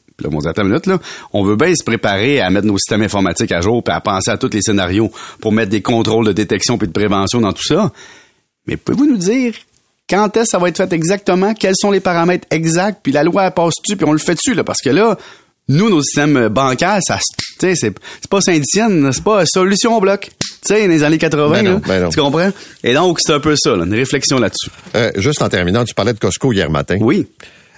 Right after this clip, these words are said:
Speaker 2: Euh, puis
Speaker 1: Oui,
Speaker 2: là,
Speaker 1: un
Speaker 2: on a
Speaker 1: suivi.
Speaker 2: vu, euh, oui, un suivi parce que là, le Costco s'excuse et parle d'employés zélés.
Speaker 1: <laughs>
Speaker 2: OK ?
Speaker 1: Hey, ils sont tous tombés sur le même employé zélé, c'est
Speaker 2: Écoute,
Speaker 1: plate.
Speaker 2: écoute, écoute, c'est,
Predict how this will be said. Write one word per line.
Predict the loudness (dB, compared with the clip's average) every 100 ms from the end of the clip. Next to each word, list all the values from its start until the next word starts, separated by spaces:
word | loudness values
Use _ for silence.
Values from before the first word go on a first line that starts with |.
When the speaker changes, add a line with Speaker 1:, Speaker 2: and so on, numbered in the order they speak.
| _
Speaker 2:
Euh, | -2 -2 0
puis | 0
Speaker 1:
Oui, |
Speaker 2:
là, |
Speaker 1:
un | 2
Speaker 2:
on | 0
a | 0
Speaker 1:
suivi. | 2
Speaker 2:
vu, | 2 2
euh, | 2 0 0
oui, | 0 0 0
un |
suivi | -2 -2 -2 -2
parce | -4 -4
que | -2
là, | 0 0
le | 0 -2 -2
Costco | -4 -2 -4
s'excuse | -2 -2 -4 -2 0 0
et | -2
parle | -2 -2
d'employés | 0 -2 0 0 2 0
zélés. | 0 -2 -2 -4 -6 _ _ -20 -20 _
Speaker 1:
<laughs> | -8 -8 -10 -12 -8
Speaker 2:
OK ? | -6 -2
Speaker 1:
Hey, | -2 -2 -2
ils | 0 0
sont | -2
tous | -2
tombés | 0 0 2 2
sur | 2
le | 0
même | 2 2
employé | 2 0
zélé, | 2 2 2
c'est | 0
Speaker 2:
Écoute, | -2
Speaker 1:
plate. | 0 -2 -4
Speaker 2:
écoute, | -6 -2 -2 -2
écoute, | -2 -2 -4 -12
c'est, | -12 -10 -8 -6 -2 -2